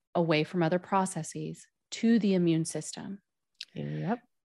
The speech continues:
Speaker 1: So when you get up to physically do something, your body is taking away that energy from the immune system and applying it elsewhere.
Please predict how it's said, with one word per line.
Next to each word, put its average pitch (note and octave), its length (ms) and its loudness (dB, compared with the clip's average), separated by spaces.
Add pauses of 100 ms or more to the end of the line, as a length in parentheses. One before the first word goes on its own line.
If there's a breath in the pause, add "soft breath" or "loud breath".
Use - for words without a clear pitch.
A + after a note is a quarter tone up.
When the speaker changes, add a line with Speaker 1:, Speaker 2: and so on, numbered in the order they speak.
(320)
Speaker 1:
So F#3+ 120 2
when G3+ 520 4
you G#3+ 160 4
get F3+ 300 0
up E3 200 -2
to - 120 -8
physically F#3 640 -2
do G#3 220 0
something, E3 640 -6 (720)
your F3+ 140 4
body E3+ 420 2
is D3+ 120 -4
taking F#3+ 400 -6
away F3 260 0
that E3 200 -6
energy D#3+ 320 -4
from D3+ 320 -4
the F#3 120 -2
immune A3+ 280 2
system D#3+ 400 -6
and D#3+ 80 -4
applying D#3 460 -4
it D3 100 -6
elsewhere. - 540 -4